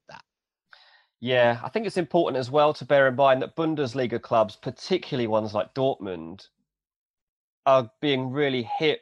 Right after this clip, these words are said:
Speaker 2: by the whole pandemic. And you've got basically the biggest stadium in Europe, right? Empty every week, pretty much. That's huge for a club like Dortmund. Um, and I think the Bundesliga is gonna feel the effect of this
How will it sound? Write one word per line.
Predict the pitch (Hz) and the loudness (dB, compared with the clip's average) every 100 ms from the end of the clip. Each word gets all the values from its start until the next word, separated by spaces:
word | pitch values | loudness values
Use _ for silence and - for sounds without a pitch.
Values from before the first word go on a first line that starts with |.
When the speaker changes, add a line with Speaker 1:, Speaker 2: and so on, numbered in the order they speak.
| - | 0
Speaker 2:
by | 113 110 | 2 2
the | 110 | 0
whole | 107 127 117 | -4 -4 -4
pandemic. | 123 107 104 135 123 101 120 | -4 -4 -2 -2 -2 -6 -8
And | 107 107 - _ _ _ _ _ | -12 -12 -18 _ _ _ _ _
you've | 143 | -10
got | 196 - _ - | -10 -10 _ -2
basically | 156 143 | -2 -2
the | 135 | -6
biggest | 143 127 120 | -4 -6 -6
stadium | - 131 120 110 | 0 0 2 -4
in | 113 | -4
Europe, | 147 135 101 | -2 -2 -2
right? | 98 104 120 _ | -2 0 -2 _
Empty | 139 139 - 104 98 | -4 -4 -8 -8 -6
every | 101 107 | -6 -8
week, | 110 117 95 _ | -6 -6 -8 _
pretty | - - | -10 -8
much. | 110 120 92 - - _ _ _ _ _ - | -4 -2 -2 -6 -20 _ _ _ _ _ -2
That's | 190 240 | 0 0
huge | - 220 143 101 | -6 -4 -4 -6
for | 120 | -8
a | |
club | - 120 107 | -4 -2 0
like | - | -2
Dortmund. | 120 110 101 101 110 - - | -4 -6 -6 -10 -10 -12 -2
Um, | 131 127 123 120 117 _ _ _ - | 2 4 2 -2 -12 _ _ _ -2
and | |
I | 147 | 0
think | - 185 | 0 -2
the | 147 | -2
Bundesliga | 185 175 160 143 156 139 147 | -2 -2 -2 -2 -2 -2 -4
is | 160 | -4
gonna | - 139 | -4 -6
feel | - 143 | -4 -4
the | 127 | -2
effect | 123 - - - - | -4 0 0 0 -4
of | 113 - | -10 -6
this | 101 104 - | -6 -8 -16